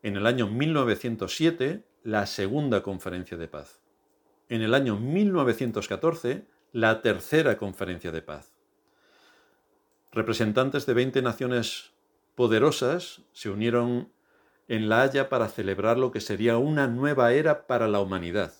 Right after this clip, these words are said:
el fin de las guerras. Esto es lo que se creía que estaba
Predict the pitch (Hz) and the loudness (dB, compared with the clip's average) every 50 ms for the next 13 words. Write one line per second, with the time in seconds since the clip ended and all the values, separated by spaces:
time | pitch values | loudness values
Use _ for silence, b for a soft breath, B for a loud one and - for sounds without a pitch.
0 | _ _ _ _ _ _ _ _ _ 139 117 113 104 - - - 180 214 226 233 | _ _ _ _ _ _ _ _ _ 2 2 2 2 -2 -6 -2 0 2 2 2
1 | 220 202 160 131 110 101 - - - 139 135 - 85 82 78 76 - - - - | 2 4 4 4 4 2 -2 0 4 4 4 4 2 -4 -10 -10 -12 -14 -14 -16
2 | _ _ _ _ _ _ _ _ _ _ _ _ _ - 131 131 - 170 156 151 | _ _ _ _ _ _ _ _ _ _ _ _ _ -8 -8 -4 0 -2 0 0
3 | 151 143 139 143 123 - - 113 - - 107 110 135 156 151 147 131 117 - - | 0 -2 0 0 -2 -2 -2 -4 -2 0 0 2 2 2 2 0 -2 -6 -2 -2
4 | 139 151 160 165 170 b | 2 2 2 0 0 b